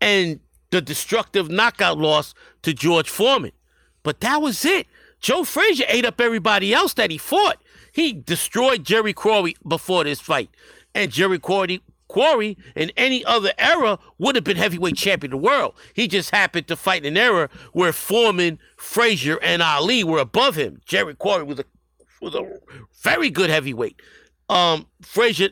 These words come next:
Frazier knocked him out a second time, easily disposed of him in, better than the first time they fought, quicker than the first time they fought. So, uh, while Joe Frazier was considered washed up, he was in no,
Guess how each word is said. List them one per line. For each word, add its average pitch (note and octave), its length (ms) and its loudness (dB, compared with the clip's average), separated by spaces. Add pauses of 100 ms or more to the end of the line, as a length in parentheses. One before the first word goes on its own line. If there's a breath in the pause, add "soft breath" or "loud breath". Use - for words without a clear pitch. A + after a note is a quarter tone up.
(120)
Frazier F#3+ 340 0
knocked F#3+ 300 0
him F#3+ 100 -2
out F#3 160 2
a D#3+ 40 -6
second F#3 400 -4
time, A3 420 2 (480 soft breath)
easily A3 380 0
disposed F#3 480 -2
of G3 100 -2
him G3 100 -2
in, G3 60 -6 (420 soft breath)
better A3 300 2
than G3+ 180 0
the F#3 80 0
first E4+ 360 -2
time G3 200 2
they C#3+ 100 -2
fought, - 460 -4
quicker E4 320 -2
than G#3 120 -2
the D3+ 60 -6
first D#3+ 300 -4
time C#3 180 -2
they A#2 100 -6
fought. A#2 340 -8 (320 soft breath)
So, G#3+ 420 -2
uh, F#3+ 300 2
while G#3 300 2
Joe C4 300 0
Frazier G3 600 0 (640)
was F3+ 200 0
considered G#3 420 -2
washed G3 400 0
up, C#4+ 200 -2
he B3 100 0
was A3+ 200 -2
in G#3 140 -2
no, A3 200 -4